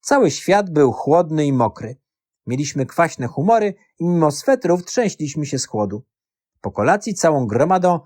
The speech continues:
obsiedliśmy rozpalony żelazny piecyk we franciszkowej kuchni. „No i co, panie Tomaszu?”, rzekł do mnie chudy Genek. „Ta pańska bajka o wróżce okazała się najzwyklejszą lipą. Nie udała się zemsta”.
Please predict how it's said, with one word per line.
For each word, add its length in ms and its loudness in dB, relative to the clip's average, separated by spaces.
obsiedliśmy 680 -2
rozpalony 480 2
żelazny 420 0
piecyk 440 -4
we 140 4
franciszkowej 720 -4
kuchni. 460 -10
„No 120 2
i 80 0
co, 160 2
panie 260 -4
Tomaszu?”, 540 -4
rzekł 320 -2
do 120 4
mnie 180 -2
chudy 280 0
Genek. 420 0
„Ta 100 0
pańska 440 0
bajka 440 2
o 60 4
wróżce 480 -2
okazała 480 0
się 140 -6
najzwyklejszą 760 -2
lipą. 440 -4
Nie 200 2
udała 380 4
się 160 -2
zemsta”. 520 -4